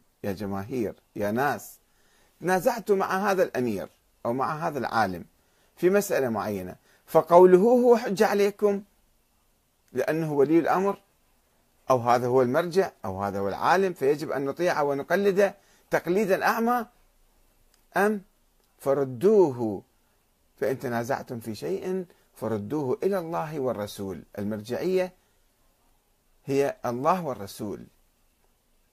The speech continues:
آه، يعني ال-، القرآن الكريم والسنة النبوية الثابتة المتواترة. "إن كنتم تؤمنون بالله واليوم الآخر ذلك خير وأحسن تأويلا". هذه الآية الكريمة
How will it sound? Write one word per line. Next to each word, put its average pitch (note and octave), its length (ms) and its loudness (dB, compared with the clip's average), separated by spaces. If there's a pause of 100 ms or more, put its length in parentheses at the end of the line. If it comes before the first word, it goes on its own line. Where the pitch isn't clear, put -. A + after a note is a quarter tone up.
(840)
آه، G#2+ 200 -4
يعني A2 380 -4
ال-، A2 200 -8
القرآن E3+ 540 -2
الكريم F3 500 -4 (320)
والسنة E3+ 440 -4
النبوية C#3+ 480 -4
الثابتة C#3 500 -6
المتواترة. G#2+ 640 -6 (640)
"إن C#4 180 0
كنتم G#3 360 0
تؤمنون E3+ 500 -4
بالله C3+ 400 -2
واليوم A2 400 -2
الآخر E2+ 500 -10 (420)
ذلك A#2+ 380 -2
خير E3+ 560 -4 (340)
وأحسن B2 640 -6
تأويلا". F2+ 420 -10 (300)
هذه C#4 320 2
الآية F3+ 400 0
الكريمة G2+ 540 -6